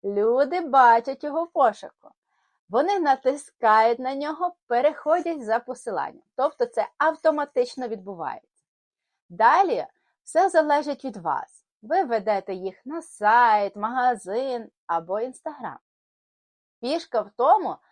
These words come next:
що піни працюють навіть, якщо ви нічого не робите.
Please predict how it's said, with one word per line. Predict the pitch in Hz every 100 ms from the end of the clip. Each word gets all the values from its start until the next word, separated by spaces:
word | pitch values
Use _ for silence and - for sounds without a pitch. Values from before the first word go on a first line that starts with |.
| _ _
що | - 220
піни | - 247 349 392
працюють | - 240 226 208 175 170
навіть, | 165 170 196 269 302
якщо | 240 202 - 214 190
ви | 185
нічого | 175 170 _ 185 180 202
не | 202 185
робите. | 135 - _